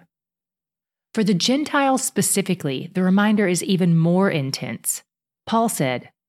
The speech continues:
Not only were you far from God because of your sins, but you didn't even have proximity to his covenant promises. God's people weren't allowed to go near you. Don't let it escape you that he showed you immense amounts of mercy to come and get you where you were,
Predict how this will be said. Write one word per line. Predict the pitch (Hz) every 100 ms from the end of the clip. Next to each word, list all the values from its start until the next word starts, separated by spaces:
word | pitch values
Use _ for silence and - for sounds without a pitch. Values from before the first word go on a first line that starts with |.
| _ _
Not | 196 226 277 381
only | 247 247 226
were | 214
you | 196 185
far | 185 190 180
from | 175 160
God | 160 165
because | 147 160 156
of | 147
your | 147
sins, | - 160 156 196 220 - _ _ -
but | 190
you | 208
didn't | 269 262
even | 247 220
have | 190 185 190
proximity | 190 - - 202 208 202
to | 202
his | 185 185
covenant | - - 214 196 190
promises. | - 190 214 214 - - - - _ -
God's | 254 262 262
people | 269 254
weren't | 214 214 208
allowed | 214 214 185
to |
go | 190 220
near | 196 196 202 220 233
you. | 226 156 135 - - -
Don't | - 247 240
let | 269
it | 269
escape | 190 - - 180 185
you | 240 240
that | -
he | 208
showed | - 214 196
you | 185 185
immense | 170 165 170 196 208 -
amounts | 202 190 180 165 170
of | - 147
mercy | 160 151 - 135 131 _ _
to | -
come | - 190 226
and | 269
get | 220 202
you | 196
where | 175 156
you | 247 247
were, | 190 180 185